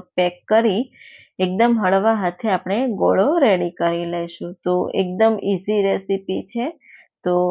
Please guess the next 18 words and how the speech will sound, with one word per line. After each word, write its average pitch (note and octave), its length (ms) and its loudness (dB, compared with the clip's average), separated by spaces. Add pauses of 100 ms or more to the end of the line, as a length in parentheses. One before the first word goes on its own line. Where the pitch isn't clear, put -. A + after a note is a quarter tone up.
(120)
એકદમ, G3 460 0 (240)
અ, F#3+ 140 -2 (160)
ફટાફટ G3 580 0
બનીને G3 480 0
રેડી F3+ 340 0
થઈ G3 260 -4
જાય F#3+ 240 0
છે. G#3+ 160 -6
માર્કેટોમાં G3 840 -2
આ F#3+ 180 -4
મીઠાઈ F#3+ 520 -4
બહુ F3 260 0
જ G3 120 -6
મોંઘી F#3 420 -2
મળતી F#3+ 440 -4
હોય F#3 280 -6
છે. A3 200 -8 (640)
તો F3+ 80 0